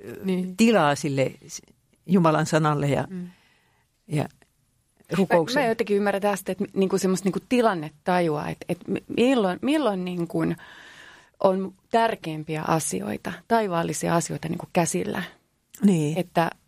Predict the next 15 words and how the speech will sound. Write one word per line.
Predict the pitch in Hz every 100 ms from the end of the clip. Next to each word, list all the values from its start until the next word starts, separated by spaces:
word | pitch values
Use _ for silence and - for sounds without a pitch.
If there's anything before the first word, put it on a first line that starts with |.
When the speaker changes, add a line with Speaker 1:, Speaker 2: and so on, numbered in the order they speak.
| _ _ _ -
Speaker 3:
että | -
silloin | 202 185
niinku | 180 170
priorisoidaan | - 190 185 165 165 156 156 160 170 160 _ _
todella | 160 165 160
ne, | 165 170
eikä | 160 170 -
se | - 196 -
joku | 170 175
maallinen | 165 160 175 190 104 196 - _ _ _ _ 185
Speaker 1:
Niin. | 170
Speaker 3:
ruoka | 156 190
tai | 196 202 202 185 -
kännykkä | 208 196 190 190
tai | 190 190